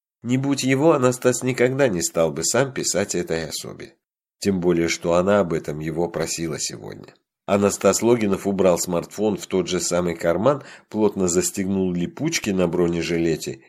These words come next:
и разгрузки, набросил на плечо ремень винтовки и двинулся догонять командира роты, который, как и прежде, шёл впереди своих подчинённых. «Анастас под бочок к начальству торопится», тихо сказал кто-то из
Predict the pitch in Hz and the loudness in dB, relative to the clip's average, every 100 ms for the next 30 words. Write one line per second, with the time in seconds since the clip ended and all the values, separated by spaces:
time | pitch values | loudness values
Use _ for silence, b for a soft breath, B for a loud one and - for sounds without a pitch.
0 | - 95 92 85 82 82 76 - 65 B | -4 0 2 0 -4 -6 -8 -10 -14 B
1 | B - 90 90 85 104 104 95 90 85 | B -2 2 2 4 2 2 0 0 -2
2 | 85 82 - 95 87 87 85 80 80 78 | -4 -4 0 2 2 0 -2 -4 -8 -2
3 | 143 151 - - B B - 90 82 101 | -2 -2 -6 -10 B B -8 -6 -2 -2
4 | 98 87 - 78 82 82 87 110 110 87 | 0 0 -2 -2 -2 0 0 0 0 -4
5 | 85 80 95 90 90 98 85 - - B | -4 -2 0 0 2 2 0 -6 -18 B
6 | B B 78 87 87 80 82 78 82 92 | B B -8 -4 -2 -2 -4 -6 -6 -2
7 | 101 123 90 82 - 87 82 - 82 80 | 2 2 0 -4 -2 -4 -6 -6 -4 -4
8 | 73 90 - 76 78 76 - - - 151 | -6 -4 -4 -4 -8 -10 -14 -10 -8 -8
9 | 139 127 110 - - _ _ _ _ _ | -12 -14 -18 -20 -20 _ _ _ _ _
10 | _ _ _ _ - 80 73 - 73 69 | _ _ _ _ -10 -6 -6 -4 -2 -4
11 | - 85 76 76 - 78 - 90 90 - | -4 -6 -4 -6 -6 -8 -6 -6 -4 -4
12 | 73 69 - 92 - 104 101 87 - - | -4 -6 -8 -6 0 2 2 0 -6 -8
13 | - - 78 78 - 80 76 85 82 - | -6 -8 -6 -4 -4 -4 -2 -2 -2 -8
14 | 78 73 76 | -8 -6 -6